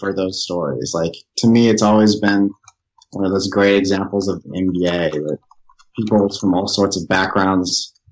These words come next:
from throughout the globe can make it in the N B A. And I can't remember the last time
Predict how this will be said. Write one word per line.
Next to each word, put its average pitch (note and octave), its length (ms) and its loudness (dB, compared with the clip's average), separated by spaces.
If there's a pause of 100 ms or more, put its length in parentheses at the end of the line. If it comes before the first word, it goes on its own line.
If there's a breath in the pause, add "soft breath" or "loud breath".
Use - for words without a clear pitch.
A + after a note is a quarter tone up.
(140)
from F#2 240 -4
throughout F#2+ 400 0
the - 80 -2
globe F2+ 580 0
can F2 180 0
make D#2+ 200 0
it D#2+ 100 2
in E2 220 0
the C2+ 120 -2
N F2 180 2
B F2 80 2
A. E2 180 2
And E2 180 -4 (480)
I - 100 0
can't - 260 2
remember G2 360 4
the F2 120 -2
last F2 320 -2
time F2+ 440 -4